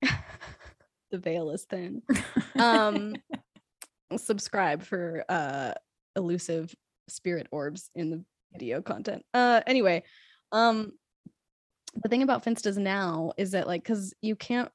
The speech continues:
Speaker 2: you can't set up an Instagram without a phone number. Is that right?
Speaker 1: I think so, actually.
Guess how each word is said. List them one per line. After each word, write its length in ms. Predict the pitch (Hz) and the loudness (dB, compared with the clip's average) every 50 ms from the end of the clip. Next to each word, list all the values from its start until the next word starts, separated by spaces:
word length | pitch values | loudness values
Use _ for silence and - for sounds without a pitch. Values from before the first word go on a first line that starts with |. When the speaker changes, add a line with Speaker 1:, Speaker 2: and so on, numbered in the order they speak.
| _ - | _ -6
Speaker 2:
you 140 | 214 214 208 | -4 -4 -4
can't 440 | - - - 240 240 247 240 - - _ _ _ _ - | -6 -6 -4 -2 -2 -2 -2 -4 -6 _ _ _ _ -16
set 260 | - - 226 220 214 | -4 0 2 4 4
up 100 | 214 202 | 4 2
an 100 | 208 185 | 0 0
Instagram 520 | 165 180 202 - - 190 185 185 170 170 175 | -2 -2 -4 -4 -4 -6 -4 -4 -4 -4 -2
without 480 | 175 185 - 175 170 170 165 160 - - | -4 -4 -4 -4 -4 -2 -4 -4 -6 -6
a 80 | 190 | -8
phone 240 | - - 220 226 220 | -6 -4 -2 -2 -2
number. 240 | 185 160 160 - - | -2 -2 -4 -4 -6
Is 140 | - - - | -6 -6 -6
that 160 | - - - | -4 -4 -2
right? 280 | - 78 - - - - _ _ _ _ _ _ _ _ _ _ _ _ _ _ _ _ _ _ _ _ _ _ _ _ - | -2 0 0 -2 -4 -6 _ _ _ _ _ _ _ _ _ _ _ _ _ _ _ _ _ _ _ _ _ _ _ _ -12
Speaker 1:
I 100 | 185 175 | -10 -10
think 360 | - - - 214 208 185 - | -6 -4 -2 -2 -2 -2 -4
so, 380 | - - - 180 175 180 180 175 | -6 -4 0 2 2 2 2 2
actually. 720 | 165 160 170 - - - 170 165 160 151 151 165 180 - | 0 -2 -4 -6 -8 -8 -6 -4 -4 -4 -4 -6 -8 -10